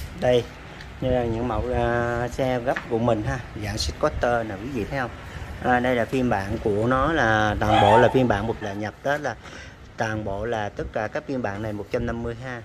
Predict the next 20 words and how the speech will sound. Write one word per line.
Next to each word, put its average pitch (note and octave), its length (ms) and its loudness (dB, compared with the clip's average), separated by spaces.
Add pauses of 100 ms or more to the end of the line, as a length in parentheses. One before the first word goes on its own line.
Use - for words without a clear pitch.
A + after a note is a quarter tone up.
(120)
đi, B2+ 240 -2
à, A2+ 320 -2
một G#2+ 220 -6
lần G#2 140 -6
sạc. G2+ 260 -10 (440)
Có D3 120 -4
nghĩa A2+ 240 -6
là A2 120 -6
các C3+ 180 -8
bạn G#2 180 -8
đi A#2+ 160 -8
với C3+ 180 -4
tốc C#3+ 240 -10
độ G2 160 -4
là G#2+ 180 -6
năm A#2 200 -6
mươi A#2+ 140 -6
ki-lô-mét. C3+ 420 -4 (600)
Năm B2+ 200 -2
mươi A#2+ 160 -2